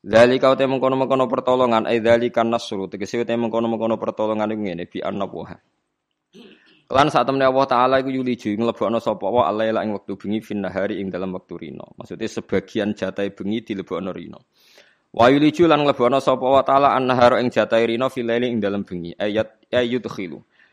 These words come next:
Tegese nglebokno sapa wa Ta'ala kulan ing saben-saben suwiji min huma sanging lail lan nahar fil akhir ing dalam liya. Bi ayyazida gambare arep to nambahi sapa wa bihi bil akhir. La wa dzalika utahe mengkono-mengkono ziyadah, maknane iktau ziyadah.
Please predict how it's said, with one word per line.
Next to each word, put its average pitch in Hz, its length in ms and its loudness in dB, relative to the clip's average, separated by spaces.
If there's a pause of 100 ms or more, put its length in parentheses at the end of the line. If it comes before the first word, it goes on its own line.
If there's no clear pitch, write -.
(240)
Tegese 123 400 -4
nglebokno 117 400 0
sapa 104 240 -2
wa 110 160 0
Ta'ala 107 320 0
kulan 104 240 -4
ing 104 80 -4
saben-saben 101 560 -6
suwiji 98 400 -10
min 98 80 -6
huma 98 240 -6
sanging 98 320 -8
lail 95 160 -6
lan 87 240 -8
nahar 92 240 -6
fil 95 160 -8
akhir 92 320 -6
ing 87 160 -8
dalam 85 240 -8
liya. 65 240 -14 (720)
Bi 92 160 -6
ayyazida 110 560 -4
gambare 104 400 0
arep 101 160 -6
to 110 80 -6
nambahi 104 320 -4
sapa 90 320 -6
wa 104 160 -4
bihi 98 320 -10
bil - 160 -8
akhir. - 320 -12 (720)
La 104 80 0
wa 113 80 8
dzalika 123 480 4
utahe 123 240 2
mengkono-mengkono 113 1120 -2
ziyadah, 98 880 -4
maknane 104 400 -4
iktau 101 400 -4
ziyadah. 92 720 -6